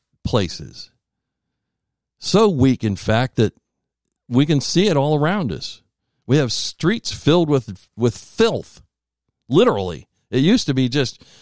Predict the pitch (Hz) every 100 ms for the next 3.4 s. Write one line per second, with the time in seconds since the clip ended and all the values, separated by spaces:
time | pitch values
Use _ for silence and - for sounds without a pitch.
0 | _ - 123 123 120 90 _ _ _ -
1 | - - 208 226 175 - 113 104 85 -
2 | _ 131 135 - - 123 - 107 - -
3 | 131 117 110 -